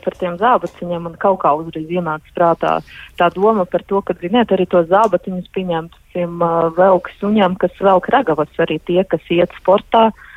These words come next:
un kas piedalās kamanu sacensības un tā. Tā kā, eh, es domāju, ka, eh, nu, ir iespējams piemeklēt, ja pat, eh, tur viņiem velk uz lielām, garām distancēm, nu, ka ir jābūt ērti.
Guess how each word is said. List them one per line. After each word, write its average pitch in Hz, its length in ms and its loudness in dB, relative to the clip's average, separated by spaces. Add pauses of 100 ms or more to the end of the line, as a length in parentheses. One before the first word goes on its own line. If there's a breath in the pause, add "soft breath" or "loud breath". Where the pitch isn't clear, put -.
(140 loud breath)
un 175 140 -12
kas 170 160 -2
piedalās 156 520 -2
kamanu 185 800 2
sacensības 180 840 -4
un 165 120 -6
tā. 180 320 2 (340 loud breath)
Tā 185 140 0
kā, 180 180 2 (360)
eh, - 360 -12
es 185 160 -8
domāju, 170 440 -4
ka, - 160 -8
eh, 170 300 -4
nu, 180 220 -6 (400)
ir - 400 0 (160)
iespējams 180 720 0
piemeklēt, 170 720 0
ja 170 120 0
pat, 156 280 -4
eh, 160 220 -2
tur 269 360 -2
viņiem 170 460 0
velk 160 440 2
uz 165 180 -10
lielām, 170 500 2
garām 165 320 0
distancēm, 156 560 -8
nu, 170 60 -6
ka - 120 -6
ir 151 120 -4
jābūt 165 360 0
ērti. 190 500 0